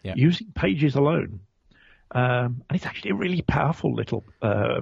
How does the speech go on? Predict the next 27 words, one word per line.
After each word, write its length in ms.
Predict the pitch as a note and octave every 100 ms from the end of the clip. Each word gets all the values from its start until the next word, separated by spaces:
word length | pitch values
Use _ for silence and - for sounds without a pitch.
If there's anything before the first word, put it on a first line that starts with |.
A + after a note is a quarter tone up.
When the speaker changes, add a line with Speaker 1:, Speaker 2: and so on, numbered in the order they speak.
| -
Speaker 2:
program. 320 | C3 C#3 G2+
And 100 | D3+
okay, 260 | B3 - -
it 120 | -
might 220 | - -
not 120 | F3 _
do 200 | G#2+ G#2+ -
everything 460 | G#2+ G#2+ F2+ G2 -
you 140 | -
want 240 | G2+ G2+ G#2
from 160 | G#2+
a 40 | F#2+
word 300 | G#2 A#2 A#2+
processor, 520 | G2 F#2+ - - - _ _ _ _ - - - _
but, 440 | - - - - A#2
um, 320 | A2+ A2+ G#2+ _ _ _ _ _ _ _ -
I 80 | D3
just 220 | C#3+ E3+
love 200 | - C#3
the 100 | -
fact, 220 | - G#2+ -
and 100 | E3
I 60 | A3
love 220 | B3 -
the 80 | A3+
fact 260 | A#2+ B2
that 140 | -